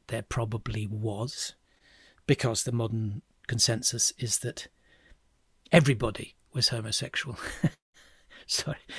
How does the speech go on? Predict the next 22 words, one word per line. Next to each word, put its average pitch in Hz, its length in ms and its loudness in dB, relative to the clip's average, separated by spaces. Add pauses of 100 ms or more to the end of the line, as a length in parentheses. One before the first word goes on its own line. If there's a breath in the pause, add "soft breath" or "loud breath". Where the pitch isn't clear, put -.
(160 loud breath)
that's - 220 -2
an 113 60 0
exaggeration. 113 720 0 (400 loud breath)
But, 196 160 8
the, 190 180 8
you 190 80 12
know, 156 160 10 (120)
we're, 170 360 6 (140)
we're 175 140 10
dealing 190 340 8
with 180 140 6
a 180 40 8
very 170 280 2
different 170 520 -2
time, 139 500 4
and 143 120 0
there 185 80 6
wasn't 175 380 6
even 156 260 6
a 147 60 2
concept - 600 2
of, - 140 -10